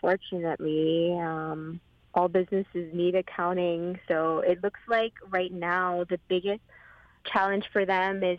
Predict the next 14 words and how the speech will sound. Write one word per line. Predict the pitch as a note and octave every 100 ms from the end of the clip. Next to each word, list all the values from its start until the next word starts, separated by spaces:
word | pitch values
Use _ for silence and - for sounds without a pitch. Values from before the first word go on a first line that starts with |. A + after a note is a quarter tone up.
| F3+
navigating | F3 F3+ F#3 F#3 F3+ F3+
all | F3 F3
the | E3+ E3
new | E3+ F3 F3
requirements | E3+ E3+ - F3+ F3 E3+ E3 D#3+ - -
for | E3+ E3
the | D#3 D#3 D#3+ - _ -
cares | - F#3 F#3
Act | F3+ E3 -
loan | F3+ F3 E3 E3+ E3 E3 E3
and | D#3 D#3+
also | E3+ - F3 D#3+
the | E3+
new | D#3+ E3 D#3+ D#3+